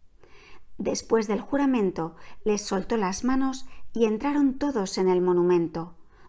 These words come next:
donde encendieron la luz. Se veían allí muchas otras salas y figuras de muertos. El cuerpo de José y los restos de Asenet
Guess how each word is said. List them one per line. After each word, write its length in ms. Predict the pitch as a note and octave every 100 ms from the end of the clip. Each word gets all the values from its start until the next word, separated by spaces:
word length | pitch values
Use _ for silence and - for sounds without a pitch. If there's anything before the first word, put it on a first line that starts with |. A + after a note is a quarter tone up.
| -
donde 400 | G3+ G3 F3+ F3+
encendieron 800 | F3+ - F#3+ E3+ G3 A3 F3 E3+
la 100 | E3+
luz. 320 | F3 F#3 - - - - - - - - - - - - - - - - -
Se 220 | - A3+
veían 380 | A3 C4 D#4+ C#4+
allí 280 | G3+ A#3
muchas 540 | A3+ A3 C4+ - C#4+ -
otras 300 | A3 G#3 G3
salas 580 | - B3+ G#3+ F3 - -
y 100 | A3+
figuras 560 | G#3+ G#3 G#3+ A#3+ F#3 F#3
de 100 | F#3+
muertos. 720 | F#3+ F#3 - D#3+ D#3+ - - - - - - - - - - -
El 180 | - G3
cuerpo 360 | G3 A#3+ - G#3+
de 80 | F#3+
José 540 | F3+ F#3 - C4 D#4 - - -
y 100 | A3+
los 280 | F#3+ F#3+ -
restos 480 | G#3+ B3+ - B3+
de 100 | G3
Asenet 640 | F3+ F#3+ G3 G3 G#3+ F#3